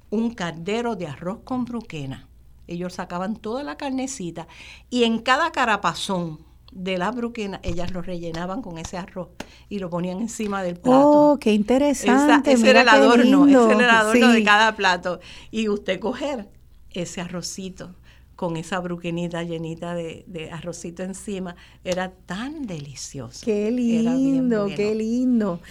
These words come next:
Speaker 2: Hablando de esa cocina, usted dijo que, eh, se hacían muchas comidas, muchas, eh, comidas, este, desde las entradas hasta los postres.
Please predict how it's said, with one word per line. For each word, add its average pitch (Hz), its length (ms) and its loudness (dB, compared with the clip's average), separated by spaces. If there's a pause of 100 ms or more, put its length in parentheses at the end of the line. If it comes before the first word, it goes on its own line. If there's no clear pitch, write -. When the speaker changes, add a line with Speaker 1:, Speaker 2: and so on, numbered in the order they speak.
(300)
Speaker 2:
Hablando 226 500 2
de 262 120 2
esa 262 260 0
cocina, 233 760 2
usted 202 300 -2
dijo 202 340 -2
que, 208 460 -2 (360)
eh, 208 140 -2
se - 160 -2
hacían 196 380 -4
muchas 208 380 -4
comidas, 185 720 -6 (520)
muchas, 196 800 -4 (120)
eh, 185 340 -6
comidas, 190 640 -8
este, 190 420 -10
desde 180 420 -8
las 180 180 -8
entradas 190 640 -4
hasta 220 260 -6
los 170 160 -6
postres. 196 560 -8